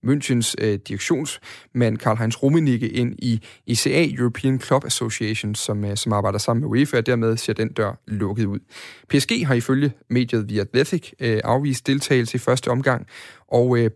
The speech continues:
den portugisiske klub Porto har i dag selv meldt ud, at de har sagt nej til at være en del af turneringen.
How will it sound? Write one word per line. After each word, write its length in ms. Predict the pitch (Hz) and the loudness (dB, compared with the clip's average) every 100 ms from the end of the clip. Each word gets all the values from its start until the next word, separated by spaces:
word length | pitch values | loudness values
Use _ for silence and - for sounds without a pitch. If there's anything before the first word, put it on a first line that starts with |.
| - | -2
den 160 | 131 | -2
portugisiske 640 | 120 139 - 180 202 160 127 | 0 -2 -4 -8 -6 -6 -4
klub 200 | - 151 | -4 -4
Porto 360 | - 135 180 156 | -4 -4 -2 -2
har 120 | 127 | 0
i 60 | 110 | 0
dag 200 | 117 - | -2 -2
selv 200 | 147 - | -2 0
meldt 200 | 117 117 | 0 0
ud, 120 | - | -4
at 120 | 117 | -2
de 60 | 127 | 0
har 80 | |
sagt 240 | 123 104 - | 0 -2 -2
nej 240 | 104 127 | -2 -2
til 200 | - - | -2 -2
at 100 | 101 | 0
være 80 | 107 | -2
en 80 | 104 | -4
del 260 | 104 101 - | -6 -6 -8
af 180 | 107 120 - | -8 -8 -4
turneringen. 440 | 160 127 85 - | -2 -2 -4 -10